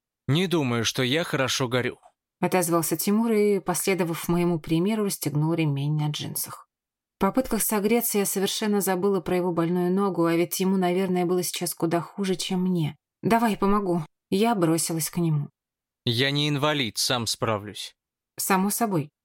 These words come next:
Speaker 2: кивнула я, протягивая руку к его штанам. "Но если я немного"
Speaker 1: "Убери".
Speaker 2: "Да нет же, я только"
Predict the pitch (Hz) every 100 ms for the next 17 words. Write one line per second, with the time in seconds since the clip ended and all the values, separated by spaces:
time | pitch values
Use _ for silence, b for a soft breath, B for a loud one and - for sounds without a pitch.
0 | _ _ - 175 175 175 190 214 208 190
1 | - 185 170 175 165 156 151 - 160 151
2 | - 160 156 135 - 185 196 190 208 -
3 | 190 190 196 202 202 190 190 _ _ -
4 | 135 123 110 143 147 139 120 104 98 _
5 | _ - 170 185 202 226 202 165 185 208
6 | 240 226 -